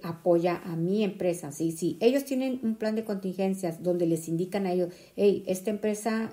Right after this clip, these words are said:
nos está pidiendo que cuando activen su plan de contingencias, nosotros vamos a hacer esto". Entonces, esa es la manera en que participa esa empresa, ese asoci-, esa clientela o ese proveedor.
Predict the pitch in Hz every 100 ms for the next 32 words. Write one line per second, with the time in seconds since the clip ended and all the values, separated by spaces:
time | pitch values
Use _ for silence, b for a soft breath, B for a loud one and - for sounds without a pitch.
0 | - 175 175 196 196 202 190 196 202 208
1 | 202 - 165 175 165 156 - 196 202 202
2 | 180 190 196 196 180 175 180 180 202 196
3 | B B B B 180 - 202 202 190 190
4 | 190 165 180 175 175 170 160 160 - B
5 | B - 175 180 180 196 208 208 196 185
6 | 190 180 - 170 165 160 170 175 170 180
7 | 175 175 175 170 165 170 165 - - 175
8 | 185 170 160 156 - - 185 - 196 185
9 | 180 180 - - - - 196 175 180 190
10 | 190 190 185 180 170 175 175 180 160 156
11 | 156 147